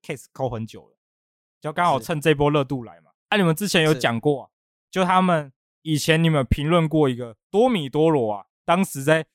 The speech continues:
Speaker 1: 讲那个日本啊，吃那个东西，吃东西很好吃这样子。“哦，我没有吃过这么好吃的那个。”然后你说他像喜憨儿的那个多米多罗，他曾经有拿来，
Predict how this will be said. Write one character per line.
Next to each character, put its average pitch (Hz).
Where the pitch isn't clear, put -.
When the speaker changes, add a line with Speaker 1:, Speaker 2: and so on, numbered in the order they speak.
Speaker 1:
讲 135
那 165
个 151
日 220
本 127
啊， 123
吃 170
那 185
个 170
东 156
西， 139
吃 -
东 180
西 170
很 160
好 120
吃 120
这 120
样 120
子。 107
“哦， 226
我 156
没 170
有 226
吃 -
过 254
这 294
么 226
好 139
吃 175
的 170
那 160
个。” 151
然 185
后 -
你 185
说 180
他 170
像 180
喜 113
憨 139
儿 117
的 117
那 135
个 135
多 131
米 127
多 113
罗， 95
他 196
曾 175
经 180
有 131
拿 151
来， 165